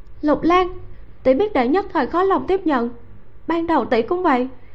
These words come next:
nhưng mà làm sao cha tính sai được. Mệnh lệnh của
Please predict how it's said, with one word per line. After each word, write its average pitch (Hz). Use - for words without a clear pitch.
nhưng 320
mà 277
làm 254
sao 330
cha 330
tính 349
sai 330
được. 277
Mệnh 247
lệnh 220
của 339